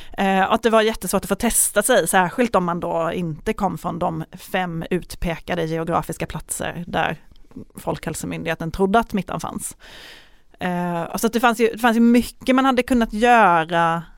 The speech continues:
annorlunda som inte handlar om att stänga ner hela samhället, som handlar om att skruva på lite mindre saker.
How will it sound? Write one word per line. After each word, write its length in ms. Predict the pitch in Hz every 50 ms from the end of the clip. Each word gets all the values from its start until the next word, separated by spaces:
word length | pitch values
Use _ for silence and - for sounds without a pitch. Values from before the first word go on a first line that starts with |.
| - - - - -
annorlunda 720 | - 226 233 220 196 180 180 190 214 262 285 269 226 226
som 140 | 214 - 202
inte 200 | 202 185 180 185
handlar 340 | 175 202 196 185 180 170 165
om 100 | 165 160
att 60 | 165
stänga 280 | - - 175 170 170 175
ner 180 | 170 165 165
hela 240 | 175 185 175 175 170
samhället, 760 | - - 226 226 202 190 214 247 269 247 208 - - - -
som 120 | - 190
handlar 180 | 180 180 180 175
om 80 | 175 180
att 100 | 175 -
skruva 300 | - - 190 165 170 165
på 120 | - 180
lite 180 | 175 170 - 170
mindre 640 | 175 190 214 226 233 240 240 240 240 247 240 226
saker. 480 | 226 - 226 202 - - - - -